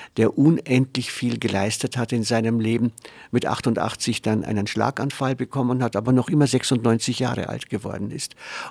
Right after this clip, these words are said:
und ganz, ganz viele Aktivitäten, soziale Aktivitäten, äh, aber auch spirituelle Aktivitäten, einschließlich der Gründung von spirituellen Zentren geleistet hat. Also, Text von Thich Nhat Hanh, ähm,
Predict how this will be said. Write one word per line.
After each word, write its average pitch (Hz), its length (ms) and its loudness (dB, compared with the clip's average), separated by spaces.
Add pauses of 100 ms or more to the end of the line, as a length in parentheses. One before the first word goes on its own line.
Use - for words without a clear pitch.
und 123 160 2
ganz, 143 320 6
ganz 135 300 4
viele 127 500 2 (140)
Aktivitäten, 120 1000 0
soziale 117 680 -2
Aktivitäten, 110 920 -4 (400)
äh, 127 160 2
aber 135 280 6
auch 127 100 -2
spirituelle 139 720 2
Aktivitäten, 113 800 -2
einschließlich 123 640 -4
der 113 120 -2
Gründung 120 460 2 (300)
von 110 420 2
spirituellen 120 800 0
Zentren 110 480 -4
geleistet 98 560 -6
hat. - 220 -14 (340)
Also, 113 340 4 (840)
Text - 500 -2
von 123 320 0
Thich - 240 -6
Nhat 101 240 -2
Hanh, 165 400 0 (840)
ähm, 123 440 8